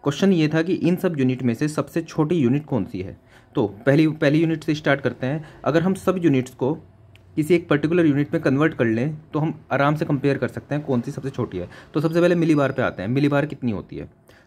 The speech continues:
तो मिलीबार, ठीक है, मिलीबार को चलो पास्कल में कन्वर्ट करते हैं सबको। तो मिलीबार, बार हमने देखा, बार होती है ten to the power five पास्कल, और मिली लिखा है तो मिली मतलब ten to the power minus three से मल्टीप्लाई कर देंगे, तो ये हो जाएगा ten to the power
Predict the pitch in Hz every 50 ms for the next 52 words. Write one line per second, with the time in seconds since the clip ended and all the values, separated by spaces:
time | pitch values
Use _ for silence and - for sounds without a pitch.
0 | _ _ - 131 127 143 156 151 147 156 151 170 160 - - _ _ _ _ _
1 | _ _ _ _ _ _ _ _ _ _ _ _ _ _ _ _ _ _ - -
2 | - - _ _ - - - - - - - - - - - - - - 117 -
3 | - - - - - - - 135 147 170 160 165 143 120 107 - 95 104 - -
4 | 143 - - 160 147 147 151 - 185 185 185 175 180 170 160 160 156 156 131 107
5 | - 98 92 87 - 85 - - 85 85 85 - - - - - 151 156 151 151
6 | 120 113 98 92 95 - 123 135 147 151 170 170 165 156 151 147 165 165 147 139
7 | 135 143 147 151 147 - 165 160 160 156 139 143 147 156 156 156 156 - 139 156
8 | 170 - - 117 107 - - - 90 80 - - _ _ - - _ _ - _
9 | _ _ - - _ _ _ - - - - - - - 127 120 120 123 139 156
10 | 180 180 170 156 156 160 160 156 165 175 165 156 151 156 151 151 143 165 175 175
11 | - 147 131 135 147 143 - 151 156 151 135 123 123 135 127 - 139 120 117 160
12 | 151 135 120 123 104 113 101 95 98 85 82 85 90 92 - 120 117 131 135 139
13 | 143 156 151 151 147 135 139 147 160 151 156 151 151 127 139 151